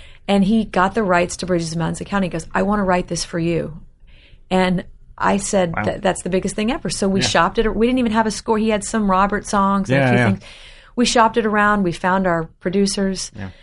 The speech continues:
Speaker 1: And then he started to write it. And I remember we did a couple of workshops. We did a lot of readings of that with a lot of different Roberts.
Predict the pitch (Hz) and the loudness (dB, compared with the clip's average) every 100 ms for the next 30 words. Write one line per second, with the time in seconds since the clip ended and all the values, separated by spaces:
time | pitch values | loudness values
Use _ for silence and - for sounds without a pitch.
0 | - - - - 208 226 247 294 - 196 | -20 -20 -8 0 4 4 4 2 2 2
1 | 196 202 208 247 240 175 175 180 185 202 | 0 0 4 4 4 2 0 2 2 2
2 | 240 196 180 170 185 175 180 180 185 180 | 2 0 0 0 0 0 -2 -2 -2 -2
3 | 185 - 156 151 - - 165 151 160 185 | -2 -2 -2 -2 -6 -8 -4 0 0 0
4 | 175 185 165 165 147 - 156 156 156 170 | 0 -2 -2 -4 -4 -4 -4 -2 -2 -2
5 | 160 165 160 156 156 160 - | -4 -4 -2 -2 0 -2 -6